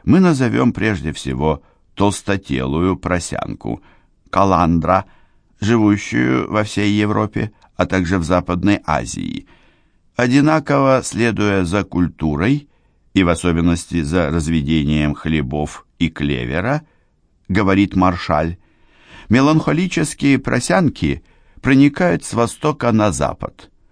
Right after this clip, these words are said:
но так как они менее удачно борются за существование, нежели воробьи, то и не достигли еще такого распространения.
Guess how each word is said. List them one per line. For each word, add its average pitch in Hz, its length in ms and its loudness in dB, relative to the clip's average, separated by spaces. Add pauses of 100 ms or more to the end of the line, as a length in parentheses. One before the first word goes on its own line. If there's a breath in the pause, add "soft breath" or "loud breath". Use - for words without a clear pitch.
(340)
но 104 120 4
так 107 220 0
как 104 180 -2
они 98 260 6
менее 87 500 6
удачно 73 760 0
борются 73 580 -2
за 71 140 -4
существование, 65 920 -4
нежели 73 440 0
воробьи, 82 580 -2 (640 soft breath)
то 170 120 2
и 185 80 6
не 185 160 4
достигли 170 500 0
еще 127 440 2
такого 95 580 2
распространения. 76 1080 -2